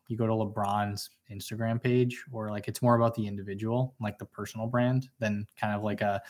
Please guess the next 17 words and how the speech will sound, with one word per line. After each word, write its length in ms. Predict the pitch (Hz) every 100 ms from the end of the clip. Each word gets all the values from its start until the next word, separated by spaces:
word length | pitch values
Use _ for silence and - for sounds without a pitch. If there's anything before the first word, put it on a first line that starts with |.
| - - -
a 60 | 113
big 180 | 107
institution. 720 | 104 101 - - 104 113 117 123
So 360 | - 107 107 - - - - - -
I 80 | 123
think 160 | 220
that's 120 | 214 139
honestly 300 | 143 135 110
part 220 | 117 113
of 80 | 101
it. 120 | 107
And 160 | 127
really, 220 | 127 175 190
if 140 | -
you're 100 | 151
a 40 | -
founder, 560 | 113 127 113 104 101